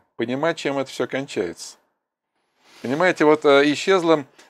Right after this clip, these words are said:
э, какая-то такая мудрость, чутье, как угодно сказать. Это не экономические категории, но без этого, э, в мире финансов ничего не поймешь.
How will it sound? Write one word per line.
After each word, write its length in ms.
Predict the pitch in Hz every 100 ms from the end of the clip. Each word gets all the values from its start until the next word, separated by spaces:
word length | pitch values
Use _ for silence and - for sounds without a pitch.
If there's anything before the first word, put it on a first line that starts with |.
| -
э, 120 | 127
какая-то 400 | 156 143 170 156
такая 360 | 139 - 160 151
мудрость, 520 | 135 123 107 101 -
чутье, 720 | - 156 - 113 107 101 92
как 220 | - 127
угодно 380 | 160 127 104 95
сказать. 420 | 95 - 92 90 - _ _ _ _ -
Это 200 | 143 170
не 100 | 175
экономические 560 | 185 190 208 135 -
категории, 560 | - - 151 147 107 107 117
но 240 | 143 160
без 240 | 139 156 147
этого, 440 | 196 175 113 95 _ _ _ _ _ -
э, 680 | 113 117 117 113 110 110 110
в 40 |
мире 240 | 117 160 156
финансов 500 | 156 139 143 135 -
ничего 260 | 123 -
не 100 | 127
поймешь. 560 | 123 131 123 90 - -